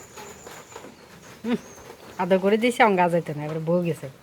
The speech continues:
দেখছেন না? আমরা যাই বউ ইচ্ছা।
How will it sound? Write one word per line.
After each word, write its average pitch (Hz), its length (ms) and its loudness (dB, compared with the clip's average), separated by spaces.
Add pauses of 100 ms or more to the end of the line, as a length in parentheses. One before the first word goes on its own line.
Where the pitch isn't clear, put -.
দেখছেন 185 260 -2
না? 147 120 -4 (3750)
আমরা 214 220 8
যাই 254 160 10
বউ 208 220 8
ইচ্ছা। 190 360 0